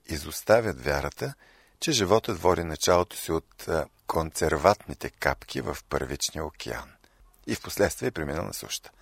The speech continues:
Съоткривателят на Д Н К структурата и Нобелов лауреат Франсис Крик пише: „Произходът на живота е почти чудо. Толкова много са условията, които трябва да са го предизвикали.“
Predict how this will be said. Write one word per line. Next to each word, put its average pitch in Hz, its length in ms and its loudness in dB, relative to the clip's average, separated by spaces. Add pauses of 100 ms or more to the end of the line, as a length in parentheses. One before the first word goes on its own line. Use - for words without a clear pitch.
(720)
Съоткривателят 110 920 4
на 76 260 -2 (160)
Д 87 260 4
Н 80 80 -8
К 85 160 4
структурата 90 800 -2 (140)
и 80 80 -2
Нобелов 73 500 0
лауреат 69 580 -2
Франсис - 600 -4
Крик - 300 -2 (100)
пише: - 360 -2 (540)
„Произходът 117 480 -2
на 101 80 -2
живота 82 360 2
е 101 40 0
почти - 420 -6
чудо. - 340 -6 (720)
Толкова 123 400 2
много 147 300 -2
са 117 140 -4
условията, 110 600 2
които - 320 -6
трябва 87 340 4
да 87 100 -6
са - 140 -10
го 90 100 -10
предизвикали.“ 85 760 -10